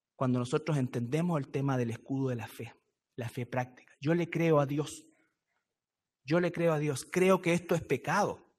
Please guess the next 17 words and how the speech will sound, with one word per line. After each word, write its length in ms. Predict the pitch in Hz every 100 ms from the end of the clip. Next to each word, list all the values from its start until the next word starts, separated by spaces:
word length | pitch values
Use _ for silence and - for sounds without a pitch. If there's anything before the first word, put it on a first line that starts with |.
| _
porque 260 | - 139 147
Dios 220 | 131 185
lo 160 | 202 170
dice. 380 | 185 302 - - _ _ _ _ _ _ _ _ _ _ _ _
"Si 160 | - 165
tu 180 | 156 165
ojo 200 | 202 208
te 100 | 180
es 60 |
ocasión 440 | 190 185 160 180 185
de 100 | 175
caer", 320 | 143 143 156
dice 300 | 156 151 156
el, 200 | 147 135
el 120 | - 123
Señor, 480 | 135 127 139 190 - _ _ _ _ _ _
"sácatelo". 800 | - - 175 233 226 123 92 90